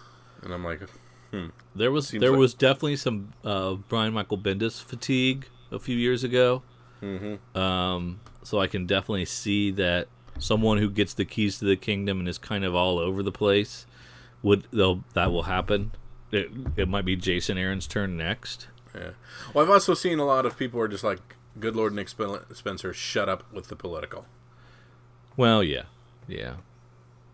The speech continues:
Speaker 2: uh, yeah, and, and it, they, they're, hell, they're even saying that to, to Kurt Busiek.
Speaker 1: Yeah, 'cause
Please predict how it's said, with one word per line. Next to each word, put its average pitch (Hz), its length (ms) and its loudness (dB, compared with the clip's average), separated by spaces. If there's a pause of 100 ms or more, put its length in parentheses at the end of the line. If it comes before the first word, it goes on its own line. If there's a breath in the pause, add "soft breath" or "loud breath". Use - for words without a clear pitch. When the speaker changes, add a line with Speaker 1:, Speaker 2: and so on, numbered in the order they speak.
Speaker 2:
uh, 69 180 -6 (160)
yeah, 76 220 -6
and, 90 160 -4
and 113 160 0
it, - 100 -12 (640 loud breath)
they, 113 220 6
they're, 82 280 -2 (100)
hell, 92 200 4
they're 76 140 0
even 85 180 0
saying 92 200 0
that 87 140 -2
to, 90 140 -8 (160)
to 92 180 2
Kurt 104 260 2
Busiek. - 440 -4 (600 soft breath)
Speaker 1:
Yeah, 90 180 -2
'cause 98 300 -6